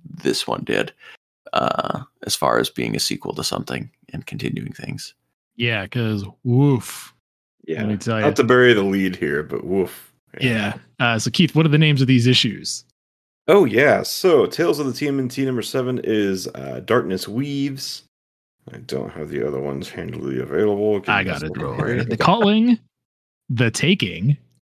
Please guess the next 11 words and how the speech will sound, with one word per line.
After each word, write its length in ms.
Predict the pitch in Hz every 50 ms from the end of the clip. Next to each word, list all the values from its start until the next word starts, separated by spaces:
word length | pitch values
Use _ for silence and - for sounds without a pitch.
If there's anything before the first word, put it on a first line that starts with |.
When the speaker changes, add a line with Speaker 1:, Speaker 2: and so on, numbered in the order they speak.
| _ _
Speaker 2:
The 260 | 117 104 98 107 101
Catch, 720 | - - - 170 175 110 95 156 - - - - - - - _ _ _ _ _ _ _ _ _ -
and 320 | 117 113 117 120 113 110 -
The 120 | 117 127 113
Win. 540 | 104 95 104 120 98 60 60 - - - - _ _ _ _ _ _ _ _ _ _ _ _ _ _ _ _ -
So 140 | - 123 113
Speaker 1:
And 120 | 107 110
so, 240 | 135 175 - - - - - _ _ _ _ _ _ _ _ _ _ _ _ _ _ _
yeah, 220 | - - 156 196 220
Speaker 2:
Or 20 |
Speaker 1:
these 380 | 254 262 - 156 160 - -